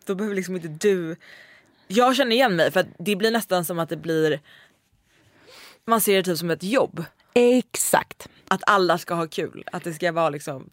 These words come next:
Speaker 2: Men precis, alltså så här, dra skämt på skämt på skämt. Och till och med hennes pojkvän hade sagt bara så här, alltså, "Var Linn nervös eller vad hände med henne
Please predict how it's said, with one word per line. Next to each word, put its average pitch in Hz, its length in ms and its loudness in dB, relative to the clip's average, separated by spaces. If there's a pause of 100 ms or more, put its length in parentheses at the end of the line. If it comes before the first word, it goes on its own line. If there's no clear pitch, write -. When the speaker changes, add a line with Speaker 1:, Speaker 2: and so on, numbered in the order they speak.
(100)
Speaker 2:
Men 262 300 4
precis, - 480 0
alltså 233 280 2
så - 120 2
här, 196 100 4 (460)
dra 247 260 4
skämt 254 340 4
på 247 100 4
skämt 240 300 2
på 233 100 4
skämt. 240 400 2
Och 233 260 4 (140)
till 254 140 0
och 240 40 4
med 233 80 4
hennes 208 180 0
pojkvän 233 360 2
hade 269 120 4
sagt - 240 -4
bara 208 120 2
så - 140 0
här, 196 140 4 (500)
alltså, 233 260 0 (1040)
"Var 220 340 2
Linn 202 180 2
nervös 330 640 2
eller 208 140 4
vad 247 100 2
hände 190 380 4
med 196 140 2
henne 226 300 4